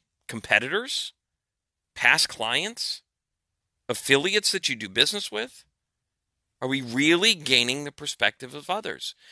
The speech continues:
If you really want to show up as vulnerable, which is where we're gonna build trust with our team, you're gonna be open to gaining the perspective of others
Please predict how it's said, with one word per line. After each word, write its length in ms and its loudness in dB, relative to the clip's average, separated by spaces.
If 60 -12
you 100 -4
really 340 0
want 200 4
to 60 2
show 280 0
up 160 2
as 200 -2
vulnerable, 840 -2
which 160 -4
is 140 -10
where 340 2
we're 80 0
gonna 180 -2
build 300 -4
trust 640 2
with 160 -12
our 140 0
team, 720 -8
you're 120 -6
gonna 200 2
be 260 -4
open 380 2
to 120 -8
gaining 480 -4
the 60 -8
perspective 580 -6
of 120 -10
others 380 -10